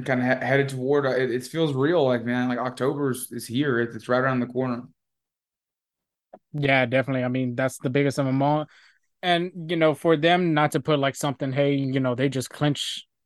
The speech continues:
Speaker 2: the postseason berth, you know, when they're playing during the game, I think that would have distracted the players. Of course, they wouldn't even care because they already knew they were gonna get to the playoffs. But being able to stay focused and, um, continue on with this game, I think that was very important for these guys to get the win.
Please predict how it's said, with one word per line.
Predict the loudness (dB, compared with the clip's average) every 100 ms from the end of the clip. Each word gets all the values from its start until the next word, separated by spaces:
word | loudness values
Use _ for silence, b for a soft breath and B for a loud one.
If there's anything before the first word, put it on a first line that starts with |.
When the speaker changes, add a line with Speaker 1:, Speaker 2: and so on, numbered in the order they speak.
| _ -10
Speaker 2:
the | -4
postseason | 4 4 4 0 0 -2 -4 0
berth, | 4 4 2 -4
you | -4
know, | 0 0
when | 0 2 2
they're | 2 0
playing | 0 -2 0
during | 0 -2
the | -2
game, | -4 -2 -2 -4
I | -12 -20 -20 _
think | 2 6
that | 8
would |
have | 8
distracted | 4 4 2 2
the | 0
players. | 4 4 2
Of | 0
course, | 2 4
they | 2
wouldn't | 2 2 0
even | -4
care | -2 -2 0
because | -2 -2 -2
they | 0
already | 2 0 0
knew | 0
they | 0
were | -2
gonna | -4
get | -6 -8
to | -10
the |
playoffs. | -2 2 4 2 -4 B B B B 2
But | 6
being | 8 8
able | 8 6
to | 4
stay | 4 4
focused | 6 4 4 -2 -4 -8
and, | 0 2 2
um, | 0 -4 -8
continue | -8 0 4 6
on | 6 4
with | 2
this | 0 -2
game, | 0 0
I | 0
think | -2
that | 0
was | 0
very | 0 0 0
important | -2 -4 -6
for | -4
these | -6 -2
guys | 0 0
to | -2
get | -6 -2
the |
win. | 0 0